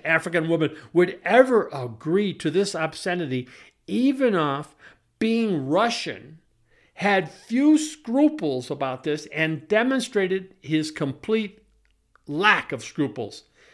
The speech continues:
You know, not unlike Dostoevsky's Raskolnikov, who decides to murder a woman for no other reason than because he has decided to, because he can. So Doctor Ivanov, if you will, implanted in the minds of French authorities the idea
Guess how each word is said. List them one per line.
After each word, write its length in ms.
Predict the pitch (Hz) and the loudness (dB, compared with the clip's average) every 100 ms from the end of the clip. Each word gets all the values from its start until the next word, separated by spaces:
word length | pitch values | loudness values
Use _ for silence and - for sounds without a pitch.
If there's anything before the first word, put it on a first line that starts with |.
| _ _ _ | _ _ _
You 140 | 233 | -2
know, 160 | 147 110 143 | -2 -2 -2
not 280 | 175 220 | 4 4
unlike 380 | 254 226 196 147 | 4 2 0 0
Dostoevsky's 800 | 185 175 - 160 156 - 151 120 | 0 0 0 0 0 -2 -6 -4
Raskolnikov, 1000 | 143 120 - - 202 208 135 - 110 107 - - - | -4 -4 -8 -2 0 0 -4 -8 -12 -12 -18 -12 -4
who 120 | 196 | -2
decides 480 | 165 - 180 185 185 | -2 0 0 0 -2
to 140 | 160 | -6
murder 480 | 147 180 214 214 175 | -2 2 4 4 4
a 80 | 151 | 4
woman 320 | 151 151 139 | 4 2 -2
for 200 | 135 147 | 0 0
no 280 | 156 170 170 | 2 2 2
other 220 | 165 151 | 2 0
reason 500 | 143 147 131 139 127 - - _ _ | 0 0 0 -4 -6 -12 -20 _ _
than 400 | 151 143 143 143 | -6 -6 -8 -6
because 380 | 147 175 175 165 | -4 2 2 2
he 120 | 202 | 2
has 180 | 196 165 | 2 0
decided 520 | 190 202 190 269 240 | -4 -2 -2 -2 -4
to, 240 | 127 110 - | -6 -6 -4
because 280 | 160 175 185 | -2 0 0
he 100 | 190 | 0
can. 320 | 277 285 208 - - - _ _ | 0 0 -4 -8 -20 -20 _ _
So 480 | - - 190 196 208 | -12 0 4 6 4
Doctor 680 | 208 185 180 - 180 160 - | -2 -4 -6 -6 -4 -4 -4
Ivanov, 520 | 175 165 147 139 - | -4 -2 -4 -4 -6
if 180 | 165 - | -10 -6
you 80 | 165 | -2
will, 260 | 160 160 | 0 -2
implanted 840 | 165 147 135 - 202 214 233 247 | -2 -4 -4 -6 -2 -2 -2 0
in 100 | 202 | 0
the 80 | 175 | 2
minds 680 | 170 180 170 143 180 196 - | 2 4 4 2 2 -2 -4
of 320 | 135 135 123 | 0 0 -2
French 360 | - 185 202 208 | -2 0 0 -2
authorities 480 | - 165 143 135 | 2 2 2 -2
the 120 | 165 156 | 0 0
idea 400 | 151 240 240 | 2 2 2